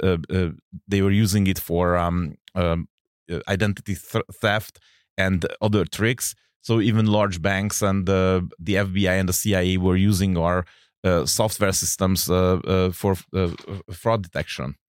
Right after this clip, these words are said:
Uh, then, um, I was, uh, uh, graduated from, um, um, universities in the U S and worked for, uh, in the first line, um, uh, quite, uh,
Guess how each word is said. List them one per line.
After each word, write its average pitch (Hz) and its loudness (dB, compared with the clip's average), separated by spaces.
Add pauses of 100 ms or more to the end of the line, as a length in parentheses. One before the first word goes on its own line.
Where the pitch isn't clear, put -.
(680)
Uh, 104 2
then, 127 2
um, 113 2 (640)
I 110 0
was, 101 2
uh, 104 2 (100)
uh, 101 0 (360)
graduated 107 0
from, 98 0
um, 92 0
um, 87 -4 (140)
universities 101 0
in 101 0
the 90 0
U 92 0
S 110 -2
and 101 -2
worked 101 -2
for, 95 -2 (440)
uh, 92 2
in 101 0
the 90 -2
first 110 -2
line, 95 0
um, 92 0 (120)
uh, 92 -4 (340)
quite, 101 -2
uh, 92 2